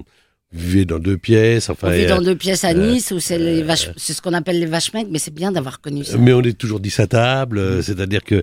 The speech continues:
Speaker 2: Voilà,
Speaker 1: euh,
Speaker 2: ça se partage,
Speaker 1: qui
Speaker 2: tout se partage, le bonheur et les petits malheurs.
Speaker 1: Qu'est-ce qu'il y a de plus important ?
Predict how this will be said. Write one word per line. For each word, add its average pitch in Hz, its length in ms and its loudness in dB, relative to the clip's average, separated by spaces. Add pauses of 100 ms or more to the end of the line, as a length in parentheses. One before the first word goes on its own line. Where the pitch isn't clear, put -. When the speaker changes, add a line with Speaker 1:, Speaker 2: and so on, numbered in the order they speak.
(120)
Speaker 2:
Voilà, 220 280 0
Speaker 1:
euh, 156 40 0
Speaker 2:
ça 185 200 0
se - 100 -6
partage, 226 520 -2
Speaker 1:
qui - 40 -12
Speaker 2:
tout 254 140 -8
se - 80 -10
partage, 220 440 -6
le 190 120 -4
bonheur 202 360 -2
et 190 40 0
les 180 100 2
petits - 180 -12
malheurs. 185 480 -2 (600)
Speaker 1:
Qu'est-ce - 720 0
qu'il 131 280 -6
y 131 60 2
a 123 60 2
de 104 80 0
plus 92 280 -6
important ? 92 500 -4